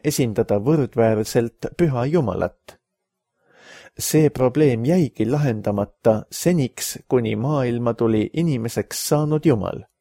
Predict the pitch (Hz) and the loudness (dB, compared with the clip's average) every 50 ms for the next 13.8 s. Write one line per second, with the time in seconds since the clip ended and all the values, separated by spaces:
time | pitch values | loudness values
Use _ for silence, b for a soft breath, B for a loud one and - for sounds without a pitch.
0 | _ _ _ _ _ _ _ _ B B B B B B B B B B B 143 | _ _ _ _ _ _ _ _ B B B B B B B B B B B 2
1 | 139 143 131 117 110 104 107 _ _ - 185 185 156 120 107 104 - 123 110 104 | 2 2 4 2 0 0 -2 _ _ 0 2 2 2 2 0 0 0 0 0 2
2 | - 131 135 - 127 117 107 110 107 - 101 98 104 143 160 143 123 - - 120 | 2 0 0 0 -2 -2 0 -2 -2 0 0 0 2 2 2 2 0 -2 -2 0
3 | 117 113 107 107 113 - - 98 92 - - 123 139 170 165 135 113 110 107 107 | 0 0 0 -2 -4 -2 -4 -4 -4 -4 -6 -4 -2 0 0 0 0 0 -2 -4
4 | - - - 147 - - 147 139 131 120 131 135 143 - 123 98 - - 92 87 | -4 -2 -4 -2 -2 -2 -4 -4 -2 -2 -2 -2 0 0 0 -2 0 2 2 0
5 | 76 - - _ _ - - - _ _ _ _ _ _ _ _ B B B B | 0 0 -6 _ _ -20 -20 -20 _ _ _ _ _ _ _ _ B B B B
6 | B B B B B B - 135 135 135 123 113 107 104 - - - 185 185 160 | B B B B B B 0 0 0 2 2 2 0 0 -2 0 0 2 2 2
7 | 120 110 101 113 110 110 - - 120 113 110 104 104 123 151 - - 131 120 110 | 2 0 2 2 2 2 4 4 2 4 4 2 2 0 0 0 0 -2 -2 0
8 | 95 104 98 117 135 147 143 123 110 110 117 123 127 - - - - - - 180 | -2 -2 0 0 0 0 0 0 0 0 0 0 0 -2 -4 -10 -10 -4 2 4
9 | 151 117 104 101 101 101 - 104 - - 110 107 - _ - - 113 - - - | 4 4 4 2 -2 -2 -2 -4 -4 -2 -4 -6 -6 _ -8 -6 -6 -6 -6 -10
10 | - _ _ _ _ _ _ _ _ _ _ _ _ _ _ _ _ _ _ _ | -12 _ _ _ _ _ _ _ _ _ _ _ _ _ _ _ _ _ _ _
11 | B B B B B B B B B B B B B B B B - - - 180 | B B B B B B B B B B B B B B B B -8 -2 2 2
12 | 165 139 120 98 123 113 - 135 107 - 143 156 160 143 117 113 110 - - 135 | 2 2 0 0 -2 0 0 0 -2 0 0 0 2 2 2 0 -2 -2 -2 -2
13 | - - 107 - - 104 - - 185 180 165 127 117 - - 120 | 0 0 0 0 0 -2 0 0 0 0 2 0 0 2 2 0